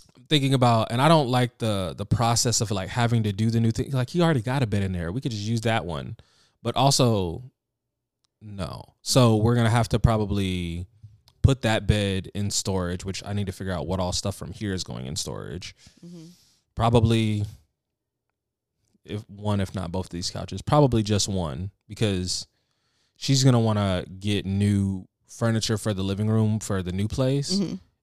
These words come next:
Speaker 1: and one of these couches will just go in whatever room is my room.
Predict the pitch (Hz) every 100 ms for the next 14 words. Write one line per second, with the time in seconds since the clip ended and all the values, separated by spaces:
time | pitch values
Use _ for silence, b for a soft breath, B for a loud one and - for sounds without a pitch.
0 | - 104 101 110 107 101 120 101 95 90
1 | 92 87 98 92 - 95 90 82 73 _
2 | _ _ 92 101 95 92 92 92 87 85
3 | 82 - - - 95 82 71 - 62